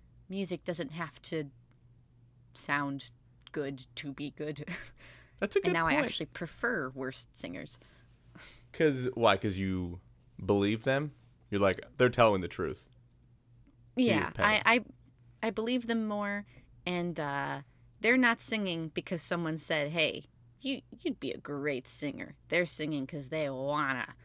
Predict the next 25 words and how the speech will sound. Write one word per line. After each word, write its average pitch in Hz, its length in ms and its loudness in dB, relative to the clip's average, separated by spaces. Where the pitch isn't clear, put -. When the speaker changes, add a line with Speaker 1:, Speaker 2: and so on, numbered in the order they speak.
Speaker 1:
'cause 156 140 -4
they 170 180 2
got 139 220 -6
something 180 440 0
to 175 100 0
say. 127 360 -2
And 143 360 -4
I 180 100 8
like 170 300 2
the, 143 280 0
the 160 120 -2
raw 151 280 2
emotion 143 640 -4
behind 139 400 -4
a, 120 240 -8
a 151 80 -10
howling 131 400 -6
coyote 127 580 -8
a 147 60 -10
lot 139 260 -8
more 135 240 -6
than 131 200 -12
a 135 160 -16
pretty 147 240 -10
songbird. - 640 -10